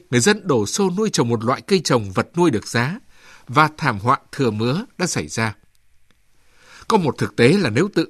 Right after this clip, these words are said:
bằng lòng với những thị trường xuất khẩu dễ tính, không tự làm mới mình bằng những tiêu chuẩn khắt khe, về lâu dài sẽ khiến cho người sản xuất nông sản trì trệ không thể lớn.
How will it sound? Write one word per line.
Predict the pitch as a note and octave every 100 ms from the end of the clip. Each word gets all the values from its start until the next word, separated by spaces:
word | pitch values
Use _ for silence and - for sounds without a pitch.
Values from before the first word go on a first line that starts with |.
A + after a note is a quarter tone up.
| -
bằng | A2+ F#2+
lòng | G2+ F#2
với | C#3
những | G3
thị | F3+ B2
trường | - G2+
xuất | - -
khẩu | - F#2+ E2+
dễ | F3+
tính, | G3 B2 F3 A3+ - - -
không | - G#3+
tự | G3 E3+
làm | C3+ C3 B2+
mới | G3
mình | G#3 C3+ G#2 -
bằng | A2+
những | C#3+ A3+
tiêu | G#3+ F3
chuẩn | - F2+
khắt | - G#3+
khe, | - D3+ C#3+ C#3 _ _ _ _
về | A2+ C3+ C#3+
lâu | G3+
dài | B2+ A#2+ G2 F2 - - -
sẽ | A3+
khiến | - F#3+
cho | A#3+ F#3+
người | D3+
sản | A2+ A#2+
xuất | G2+ B3 -
nông | G3+ F3
sản | - A2 F#2
trì | - C3+
trệ | - A#2 - _
không | - F3
thể | C3+ F2+
lớn. | F#2 G#2